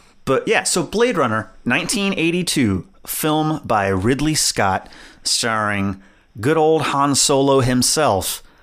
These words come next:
Harrison Ford, playing, uh, a guy who goes by the name of Deckard,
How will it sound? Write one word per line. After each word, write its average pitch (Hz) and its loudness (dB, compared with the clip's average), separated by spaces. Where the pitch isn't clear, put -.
Harrison 98 0
Ford, 98 -2
playing, 107 0
uh, 101 0
a 104 -6
guy 113 2
who 107 0
goes 104 0
by - -2
the 101 0
name 104 0
of 90 -2
Deckard, 190 -2